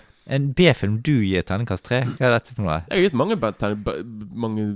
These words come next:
Speaker 2: B-filmer terningkast tre,
Speaker 1: Mm.
Speaker 2: jeg. Det er bare liksom at jeg ble, jeg ble underholdt, men
Speaker 1: Mm.
Speaker 2: Ikke nok til at det på en måte, det var liksom, han manglet den siste biten til, tenker jeg sånn der, der jeg bare, «Å, konge.»
Speaker 1: Der tok det til et nytt nivå.
Speaker 2: Ja, ja, sant. Her
Speaker 1: Mm.
Speaker 2: var det plutselig,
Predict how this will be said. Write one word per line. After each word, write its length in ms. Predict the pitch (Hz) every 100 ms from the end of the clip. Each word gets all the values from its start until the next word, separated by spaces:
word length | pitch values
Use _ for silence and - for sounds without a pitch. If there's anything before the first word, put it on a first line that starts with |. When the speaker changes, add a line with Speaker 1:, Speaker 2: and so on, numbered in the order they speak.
| 101
Speaker 2:
B-filmer 380 | 101 101 92 90
terningkast 240 | 90 -
tre, 80 | 107
Speaker 1:
Mm. 80 | 107
Speaker 2:
jeg. 140 | 143 -
Det 60 | 147
er 80 | 127
bare 120 | 139
liksom 180 | 160 160
at 80 | 147
jeg 180 | 143
ble, 180 | 135 147 - _ -
jeg 120 | 131
ble 120 | 135 143
underholdt, 720 | 135 120 - 127 175 - -
men 360 | 110 113 113 - _ -
Speaker 1:
Mm. 120 | 123 113
Speaker 2:
Ikke 220 | 120 123
nok 300 | 120 120 -
til 120 | - 92
at 100 | -
det 80 | -
på 80 |
en 60 | 98
måte, 240 | 98 - 107
det 120 | 117
var 100 | 120
liksom, 240 | 117 120
han 220 | 101 123 120
manglet 300 | 123 139 117
den 80 | 113
siste 400 | - 113 107 113
biten 360 | 98 107 - 92
til, 120 | 92
tenker 320 | - 101 98 90
jeg 40 |
sånn 140 | 98 82
der, 200 | 85 76
der 140 | 95 92 87
jeg 80 |
bare, 240 | 80 - -
«Å, 220 | 85 160 -
konge.» 160 | 151 110
Speaker 1:
Der 160 | 95
tok 160 | 98 101
det 140 | 95 -
til 100 | -
et 60 | 87
nytt 300 | 95 90 -
nivå. 300 | 82 78 76 - -
Speaker 2:
Ja, 200 | 101 120
ja, 120 | - 82
sant. 200 | 98 101
Her 120 | 107
Speaker 1:
Mm. 40 |
Speaker 2:
var 80 | 104
det 100 | 101 -
plutselig, 540 | 92 95 - 95 95